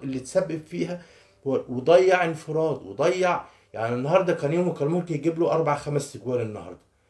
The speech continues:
في دوري زي الدوري الفرنسي. لا، حاجة كبيرة. المهم عندي إن هو رجع لمستواه، وده يقوي منتخب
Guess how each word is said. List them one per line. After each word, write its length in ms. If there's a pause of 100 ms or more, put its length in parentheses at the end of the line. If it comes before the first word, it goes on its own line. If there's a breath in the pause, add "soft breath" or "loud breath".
(160)
في 100
دوري 280
زي 200
الدوري 320
الفرنسي. 600 (320 soft breath)
لا، 120
حاجة 280
كبيرة. 380 (180)
المهم 400
عندي 400
إن 100
هو 280 (140)
رجع 360
لمستواه، 760 (320 loud breath)
وده 360
يقوي 680 (300 loud breath)
منتخب 560